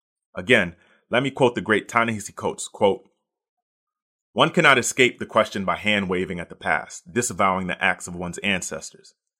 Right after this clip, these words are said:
nor by citing a recent date of ancestral immigration. The last slaveholder has been dead for a very long time, the last soldier to endure Valley Forge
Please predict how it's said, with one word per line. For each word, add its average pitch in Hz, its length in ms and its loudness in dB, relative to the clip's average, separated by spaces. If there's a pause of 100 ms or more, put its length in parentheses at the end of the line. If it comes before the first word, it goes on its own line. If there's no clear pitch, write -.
nor 127 220 2
by 107 140 4
citing 104 360 2
a 82 80 -6
recent 101 380 -4
date 101 240 -2
of 87 100 -6
ancestral 95 560 -4
immigration. 90 520 -6 (680)
The 90 80 -6
last 139 320 6
slaveholder 123 500 4
has 98 120 -2
been 92 120 -2
dead 101 200 2
for 90 180 -2
a - 20 -18
very 104 220 6
long 98 220 0
time, 113 340 0 (420)
the 90 60 -2
last 95 220 4
soldier 98 220 -2
to 98 160 -6
endure 95 280 0
Valley 90 240 0
Forge 98 480 0